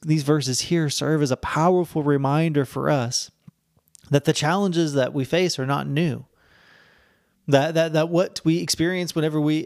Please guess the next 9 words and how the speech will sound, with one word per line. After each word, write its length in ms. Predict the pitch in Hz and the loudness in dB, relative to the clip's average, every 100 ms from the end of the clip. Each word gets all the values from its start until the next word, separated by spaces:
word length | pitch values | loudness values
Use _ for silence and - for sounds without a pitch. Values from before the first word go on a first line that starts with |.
| - | -6
see 400 | 151 175 185 185 | -4 -2 0 0
and, 260 | 156 135 135 | 0 -2 -4
and 180 | 147 123 | -8 -6
feel 340 | 175 190 180 | 0 2 2
opposition, 720 | 135 147 143 120 165 - 139 131 | -2 -2 -2 0 0 0 -4 -2
whenever 340 | 139 147 147 | -2 -2 -2
we 220 | 139 156 | -2 -2
desperately 1000 | 139 - - 185 - - 160 151 151 135 | -6 -12 -6 -2 -2 -4 -6 -2 -2 -2
need 640 | 131 147 170 147 120 113 | 0 0 0 0 -4 -8